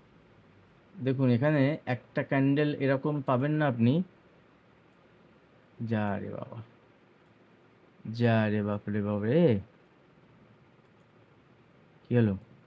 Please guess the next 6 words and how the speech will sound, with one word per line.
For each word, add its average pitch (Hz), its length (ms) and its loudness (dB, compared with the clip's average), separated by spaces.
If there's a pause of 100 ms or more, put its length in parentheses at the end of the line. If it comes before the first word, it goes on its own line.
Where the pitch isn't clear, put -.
(1000)
হয় 120 180 2
নাই 127 160 2
কেন? 107 120 0 (2500)
কাজ 127 180 -2 (100)
করছে 135 280 -2 (100)
না। 123 100 4